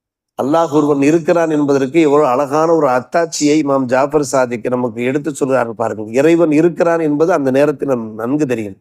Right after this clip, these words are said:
அதைத்தான் அல்லாஹ் இந்த வசனத்தின் வாயிலாக தன்னுடைய சக்தியை பற்றி அல்லாஹ் சொல்கிறான், "உவல்லதி யுசையிருக்கு ஃபில் பர்ரி வல் பஹர்." வசனத்தை தாங்கள் வீட்டிற்கு சென்று சூரா யூனுஸ் பத்தாம் அத்தியாயத்தில் இருபத்தி ரெண்டு, இருபத்தி மூன்றாம் அந்த வசனங்களை பாருங்கள். அற்புதமான ஒரு வசனம்.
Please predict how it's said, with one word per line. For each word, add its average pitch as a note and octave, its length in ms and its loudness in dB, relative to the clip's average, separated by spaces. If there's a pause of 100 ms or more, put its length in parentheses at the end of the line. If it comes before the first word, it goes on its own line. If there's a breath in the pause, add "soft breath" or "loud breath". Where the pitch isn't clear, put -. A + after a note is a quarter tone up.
(140)
அதைத்தான் C3+ 440 -2
அல்லாஹ் C#3+ 380 0
இந்த B2 160 -2
வசனத்தின் D#3 460 -2
வாயிலாக C3 760 0 (420)
தன்னுடைய C#3+ 600 2
சக்தியை D#3+ 500 0
பற்றி E3 300 0
அல்லாஹ் D3 280 0
சொல்கிறான், B2 520 0
"உவல்லதி C3+ 640 0
யுசையிருக்கு E3+ 760 -2
ஃபில் C3 260 -8
பர்ரி E3 300 0
வல் C3 200 -2
பஹர்." G#2+ 320 -6 (360)
வசனத்தை B2+ 500 -4
தாங்கள் C3+ 420 -2 (360)
வீட்டிற்கு D3 540 0
சென்று C3+ 420 -2
சூரா C#3+ 180 2
யூனுஸ் D3 640 0
பத்தாம் C#3+ 360 -2
அத்தியாயத்தில் C3+ 560 0
இருபத்தி C#3+ 440 0
ரெண்டு, C3 220 0
இருபத்தி C#3 340 -2
மூன்றாம் C#3 460 0
அந்த A#2+ 140 -2
வசனங்களை C#3+ 520 0
பாருங்கள். C3 420 -2
அற்புதமான D3+ 760 0
ஒரு D3 180 0
வசனம். A2+ 400 -6